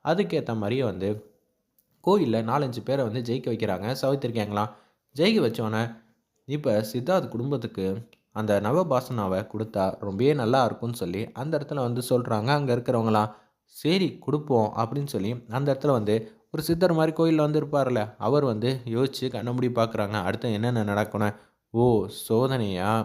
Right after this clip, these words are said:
அந்த ஈசன் வந்து வச்சிருக்கிற சோதனையா? ராணி இது எல்லாத்தையும் தவிடுபடியாக்கிடுவா."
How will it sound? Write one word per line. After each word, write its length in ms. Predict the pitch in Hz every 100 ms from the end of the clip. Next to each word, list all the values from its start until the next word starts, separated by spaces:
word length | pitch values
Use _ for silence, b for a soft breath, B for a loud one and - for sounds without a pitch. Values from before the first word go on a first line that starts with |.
| - -
அந்த 220 | 104 101 101
ஈசன் 380 | 143 165 165 131
வந்து 200 | 117 120
வச்சிருக்கிற 500 | 117 - 139 120 110 101
சோதனையா? 600 | - 120 123 104 95 107 107 B B B _
ராணி 420 | 104 107 135 175 175
இது 160 | 165 156
எல்லாத்தையும் 520 | 156 165 170 170 165
தவிடுபடியாக்கிடுவா." 840 | 156 160 160 160 160 151 147 143